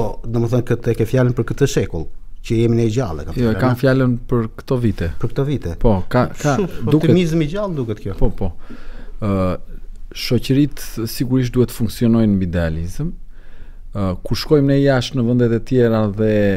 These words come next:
Speaker 2: ë, ndihemi shumë mirë që ato shtetet, dhe themi si su bë Shqipëria kështu, kanë, ë, punonjës policie dinjitoz, kanë ushtri dinjitoze, kanë sistem mjekësor dinjitoz, të gjejnë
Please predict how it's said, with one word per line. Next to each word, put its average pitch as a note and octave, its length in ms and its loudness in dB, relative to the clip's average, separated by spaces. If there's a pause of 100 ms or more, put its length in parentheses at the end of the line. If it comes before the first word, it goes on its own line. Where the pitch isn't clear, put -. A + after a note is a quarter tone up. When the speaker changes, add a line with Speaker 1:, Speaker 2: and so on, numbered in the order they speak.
(140)
Speaker 2:
ë, F2+ 260 -4 (460)
ndihemi A2 580 2
shumë A2+ 300 0
mirë A2+ 260 2
që A2+ 240 0 (140)
ato F#2 260 8
shtetet, G#2+ 560 6
dhe G2+ 160 0
themi A2 260 0
si - 220 -12
su A2+ 100 -6
bë F#2+ 160 -4
Shqipëria G2+ 560 -4
kështu, G2 320 -8
kanë, A2 380 -2 (1080)
ë, G#2 200 8
punonjës A#2 380 4
policie G#2 420 2
dinjitoz, F#2 960 0
kanë G2+ 380 0
ushtri G#2 360 -2
dinjitoze, F#2+ 880 0
kanë G2+ 400 0
sistem - 400 -2
mjekësor F#2+ 400 -2
dinjitoz, F2+ 840 0 (140)
të G2+ 120 2
gjejnë G#2 400 6